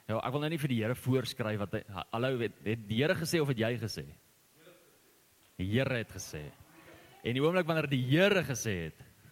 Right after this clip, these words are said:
<laughs> hoef jy nie op 'n plek te wees waar jy jammer voel dat jy nou sy arm gaan draai nie. Hy het dit gesê. Hy het dit gespreek. Laaste gedeelte. Die land van Israel was,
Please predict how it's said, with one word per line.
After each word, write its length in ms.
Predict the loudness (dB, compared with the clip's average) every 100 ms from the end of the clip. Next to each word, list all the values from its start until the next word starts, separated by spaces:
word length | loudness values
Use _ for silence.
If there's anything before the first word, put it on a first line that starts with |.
| -2
<laughs> 500 | 0 0 -2 -8 -10
hoef 140 | -10 -2
jy 80 | 0
nie 100 | 0
op 100 | -2
'n 60 | 0
plek 180 | 0 0
te 80 | 0
wees 160 | 0
waar 140 | 0 0
jy 140 | 0
jammer 320 | 0 0 0 -2
voel 300 | -2 0 2
dat 60 |
jy 100 | 0
nou 120 | 0 -2
sy 120 | -2
arm 280 | 0 -2 -4
gaan 180 | -4
draai 220 | -2 -4 -4
nie. 140 | -8 -10 -20 -12 -2
Hy 140 | 4 4
het 80 | 4
dit 100 | 0
gesê. 320 | -2 2 2 2 -4 -14 -20 -20 -20 -20 -20 -4
Hy 160 | 2 2
het 140 | 2
dit 80 | -2
gespreek. 680 | -2 -2 0 0 0 -2 -8 -20 -20 -20 _ _ _ -20 _ _ _ _ _ -4
Laaste 320 | -2 -2 -4
gedeelte. 560 | -4 -2 -4 -4 -8 -10 -18 -20 -20 -20 _ _ _ _ _ -20 _ _ _ _ _ _ _ _ _ _ _ _ -8
Die 80 | -4
land 260 | -2 -4
van 160 | -6 -4
Israel 440 | -4 -2 -4 -2
was, 420 | -2 -4 -8 -12